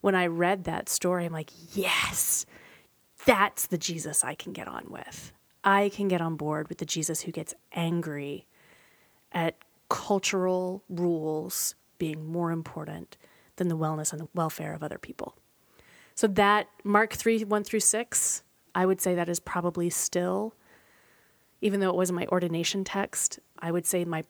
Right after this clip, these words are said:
personal faith life, that is still the core foundational verses for my understanding of who Jesus is to me and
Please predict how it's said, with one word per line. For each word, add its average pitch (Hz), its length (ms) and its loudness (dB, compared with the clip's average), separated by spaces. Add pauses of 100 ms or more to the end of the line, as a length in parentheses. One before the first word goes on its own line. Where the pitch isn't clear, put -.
(100)
personal - 840 -4
faith 170 380 -6
life, 185 300 -6
that 165 160 -6
is 170 100 -6
still 175 340 2
the 160 160 -6
core 165 540 -6
foundational 156 880 -4
verses - 680 -8 (160)
for 185 100 2
my 165 360 0
understanding 151 920 -6 (880)
of 156 460 -4 (300)
who 208 440 0
Jesus 170 480 0
is 165 160 0
to - 140 -6
me 190 480 0 (320)
and 165 320 -4